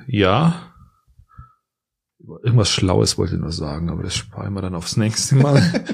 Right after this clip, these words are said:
<laughs> Ähm, hast du ein Lieblingsgebäckstück?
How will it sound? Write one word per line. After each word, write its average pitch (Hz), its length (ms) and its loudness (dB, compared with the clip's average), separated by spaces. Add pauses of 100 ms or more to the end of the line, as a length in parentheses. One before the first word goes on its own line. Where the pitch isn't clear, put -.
<laughs> 135 240 0 (600)
Ähm, 98 320 2
hast 147 160 2
du 160 40 6
ein 123 60 8
Lieblingsgebäckstück? - 1160 -2